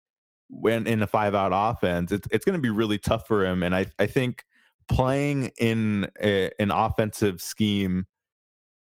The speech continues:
that allows Ingram to operate in a lot of space, that's gonna open a lot of things up for him. And I think that's gonna be key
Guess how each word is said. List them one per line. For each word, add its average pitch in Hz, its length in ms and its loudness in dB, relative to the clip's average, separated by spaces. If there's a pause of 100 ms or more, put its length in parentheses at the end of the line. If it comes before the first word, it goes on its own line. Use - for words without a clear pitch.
that 98 480 0 (460)
allows 104 720 0
Ingram 104 360 0
to 87 120 0
operate 101 460 0
in 73 100 -4
a 90 80 0
lot 92 260 2
of 85 80 -6
space, 101 560 -2
that's 110 240 0
gonna 139 200 0
open 113 260 0
a 95 80 0
lot 92 260 2
of 95 120 -2
things 90 200 0
up 92 220 -2
for 95 100 2
him. 90 120 0
And 87 80 2
I 104 40 2
think 110 220 -2
that's 101 200 0
gonna 98 180 0
be 90 120 -2
key 95 520 0